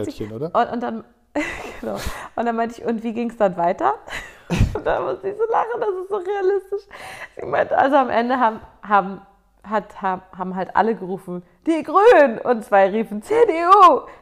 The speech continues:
Speaker 1: die Grünen, C D U!" <laughs> Und meinte ich, "Ernst haben Sie?" "Ja." Meinte ich, "Gut, nennen wir es politische Diskussion."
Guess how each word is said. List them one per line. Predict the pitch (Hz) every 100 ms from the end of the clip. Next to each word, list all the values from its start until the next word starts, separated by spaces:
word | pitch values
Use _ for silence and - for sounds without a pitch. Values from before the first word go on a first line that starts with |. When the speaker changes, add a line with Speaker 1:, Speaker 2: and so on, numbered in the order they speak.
| -
Speaker 1:
die | 349
Grünen, | 359 392 427 359 220
C | - 605 571
D | 554 403 440 698
U!" | 571 - 240 - 285 -
<laughs> |
Und | 254
meinte | 254 - -
ich, |
"Ernst | 160 175 -
haben | 427 403 233
Sie?" | 226 - _ _ _ _
"Ja." | 302 240 202 233 _ _ _ _ _ _ _ -
Meinte | 190 185
ich, | -
"Gut, | 196 190
nennen | 190 214
wir | 233
es | 233
politische | 196 202 190 277 320
Diskussion." | 392 - 311 240 220 226 220 240 240 208 226